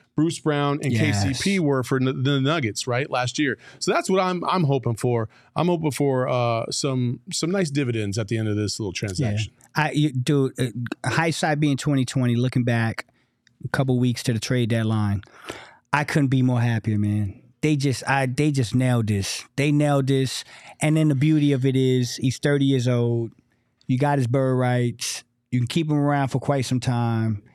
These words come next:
Speaker 2: Uh, this is just a very good move by the Phoenix Suns, and I love having Royce on this basketball team. So he's, he's gonna be a big part of the next twenty-three games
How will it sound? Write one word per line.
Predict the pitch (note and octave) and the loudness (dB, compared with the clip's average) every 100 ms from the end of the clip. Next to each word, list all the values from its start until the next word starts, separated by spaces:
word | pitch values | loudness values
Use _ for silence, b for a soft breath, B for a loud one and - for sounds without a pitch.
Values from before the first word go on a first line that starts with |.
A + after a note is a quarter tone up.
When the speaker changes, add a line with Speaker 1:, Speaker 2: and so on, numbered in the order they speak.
| b b b b b | b b b b b
Speaker 2:
Uh, | C3 B2+ B2 A#2+ A2+ G#2+ | 0 2 2 2 0 0
this | D3 C#3 | -2 0
is | D3 | -4
just | C3 D3 C3 C3+ | -2 -2 -2 -2
a | B2 | 0
very | A2+ C3+ C3 B2+ | 2 2 2 2
good | A#2+ B2+ A#2 | 2 0 2
move | B2 B2 | 2 2
by | A#2 A#2 | 0 0
the | |
Phoenix | A2+ - B2 A2+ | 0 0 0 0
Suns, | - B2+ C3 A#2+ | -2 -2 -2 -2
and | A2+ | -4
I | A2+ | -4
love | A2+ A#2 A2 | -2 -4 -2
having | A2+ A2 A2 | -4 -4 -4
Royce | G#2+ G#2 - | -6 -6 -4
on | G2+ | -6
this | G2 | -6
basketball | G2+ F#2+ F#2+ F#2 | -6 -6 -6 -8
team. | F#2+ G#2 G2 | -8 -6 -6
So | - G#2 G2 B B B B | -6 -8 -10 B B B B
he's, | C#3+ C#3+ C#3 | 0 0 0
he's | C3+ D#3+ C3+ | 0 0 0
gonna | F3 F3 | 0 2
be | D3+ E3 | 2 2
a | C#3 | 2
big | A#2+ D3+ C#3+ | 0 0 0
part | - D3 C3+ B2 | 0 0 2 0
of | A2+ | 0
the | A#2 | 0
next | A#2 A#2+ - | 0 0 -4
twenty-three | - B2 A#2 - A#2 A2+ | -2 0 0 0 0 0
games | A2 G#2 G2+ G#2 G#2 | 0 0 0 -2 -4